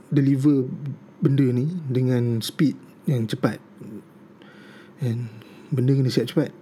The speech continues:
Uh, and then, uh, kau punya siap cepat tu satu. Kau punya pekerja, kau punya, the guy handling the machine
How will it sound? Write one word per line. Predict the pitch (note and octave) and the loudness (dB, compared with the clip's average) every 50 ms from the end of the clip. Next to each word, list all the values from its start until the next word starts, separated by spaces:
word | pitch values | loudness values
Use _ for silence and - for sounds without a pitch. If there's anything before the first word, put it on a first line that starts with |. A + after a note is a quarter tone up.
| - - - - - - - - - - - - - - - - - - - - - - | -20 -20 -20 -20 -20 -20 -20 -20 -20 -20 -20 -20 -20 -20 -20 -20 -20 -20 -20 -20 -18 -10
Uh, | - C#3 C3 A#2+ A#2 A2+ A2+ A2+ A2+ A#2 - C#3+ | -6 -2 0 0 0 2 2 0 0 -2 -2 -2
and | B2 | 0
then, | B2+ C3+ C#3 C#3 C3 C3 - - B2+ | 0 0 2 0 -2 -2 -2 -2 -2
uh, | A#2 A2+ A2 | 0 0 0
kau | G#2+ - A#2+ | 0 0 0
punya | A#2 B2 A#2+ B2 A#2+ A#2+ A#2+ A#2+ A#2 A#2 A2+ A#2 A#2 A#2 A#2 G#2+ - - - | 0 2 2 2 4 2 2 2 2 2 0 0 0 0 -2 -6 -10 -16 -14
siap | - - - A#2 C3 | -4 -2 -2 -2 -2
cepat | - - C#3 | -2 -2 0
tu | D3+ D#3 | 2 2
satu. | D#3+ E3 E3 E3 C3 B2+ B2 C3 - | 2 2 2 0 0 0 -4 -4 -2
Kau | - C#3+ | 0 2
punya | C#3 D3 D3 C#3+ | 2 2 2 2
pekerja, | D3+ C3+ C3+ D#3+ D#3 D3 C#3 B2 A#2+ C3+ | 0 -2 -2 0 0 0 0 0 0 -2
kau | C3+ - C3+ C3+ | -2 0 0 0
punya, | C3+ C3 C3 B2+ B2+ B2+ C3 C3 - - - - - - - - - | 2 2 2 0 0 0 -2 -4 -6 -12 -18 -20 -20 -20 -20 -6 -4
the | C#3+ | -2
guy | C3 A#2+ C3 C#3 B2+ A#2 A#2 | 0 2 2 2 2 2 2
handling | A2+ C3 C3+ C#3 C3+ C3+ | 2 2 2 2 2 4
the | C3 B2+ | 2 2
machine | B2 A#2 - - D3+ A2+ A#2+ C#3+ D3+ | 0 2 2 2 2 2 0 -2 -4